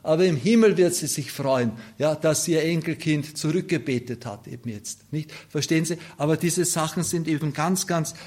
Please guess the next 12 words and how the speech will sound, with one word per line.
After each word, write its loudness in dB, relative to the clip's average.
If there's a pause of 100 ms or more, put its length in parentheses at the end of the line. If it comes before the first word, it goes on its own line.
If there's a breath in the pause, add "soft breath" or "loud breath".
(160 loud breath)
äh, -4
wichtig. -2 (260 loud breath)
Dann 2
sechstens, -2
das -4
ist -2
jetzt -2
mehr 2
für 0
die -2
kirchlichen -2
Insider, 0